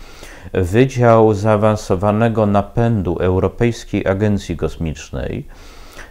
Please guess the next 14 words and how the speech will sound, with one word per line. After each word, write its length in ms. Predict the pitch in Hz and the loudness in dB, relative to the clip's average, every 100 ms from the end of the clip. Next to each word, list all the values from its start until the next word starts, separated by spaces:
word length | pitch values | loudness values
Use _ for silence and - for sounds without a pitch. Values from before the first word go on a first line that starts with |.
| - | -8
zrealizował 840 | 87 101 104 95 95 101 117 117 | -2 2 4 2 0 2 4 4
projekt 480 | 98 98 101 107 98 | 2 2 4 4 2
badawczy 600 | 90 90 92 95 - 104 | 0 4 4 2 0 -4
mający 420 | 104 90 92 95 | -2 0 -2 -4
na 120 | 95 | -4
celu 280 | 90 104 98 | -2 -2 -2
stwierdzenie, 760 | 90 - 98 87 95 98 98 95 | -4 -4 -4 -2 0 2 0 -2
czy 200 | - 87 | -6 -8
sama 340 | - 110 107 | -2 0 0
taka 260 | - - 87 | -4 -6 -6
koncepcja, 640 | 92 90 - - - 82 | -6 -6 -4 -4 -4 -6
jaką 220 | 71 78 | -4 -6
Niemcy 340 | 80 85 - | -6 -6 -6
wykorzystywali, 800 | 82 80 87 85 - 82 82 85 | -8 -6 -8 -8 -12 -6 -4 -4